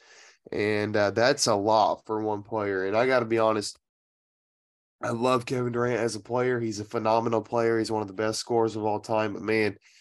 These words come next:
ever since he left the Thunder, he has been a problem everywhere he's gone. He was a problem with the Warriors. He's a problem with the Nets. And they were able to win two championships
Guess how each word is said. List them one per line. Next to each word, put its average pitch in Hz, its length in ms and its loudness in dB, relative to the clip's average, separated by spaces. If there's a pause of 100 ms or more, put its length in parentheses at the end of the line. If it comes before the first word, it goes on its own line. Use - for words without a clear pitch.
(340)
ever 120 180 4
since 120 200 -6
he 117 60 -2
left 113 200 0
the 110 80 -10
Thunder, 104 440 -4
he 110 220 -4
has 107 160 -8
been 104 160 -2
a 95 60 -6
problem 98 520 -2 (580)
everywhere 123 400 4
he's 107 120 -2
gone. 104 340 0
He 107 80 -4
was 101 120 -4
a 101 80 -4
problem 120 320 0
with 117 140 -2
the 117 60 -4
Warriors. 107 640 -2
He's 98 280 -8
a 98 40 -10
problem 110 340 -2
with 117 120 -4
the 117 60 0
Nets. 101 560 -2 (440)
And 101 460 -4
they 107 120 2
were 110 140 2
able 123 220 4
to 127 60 4
win 127 220 2
two - 160 -6
championships 127 880 -4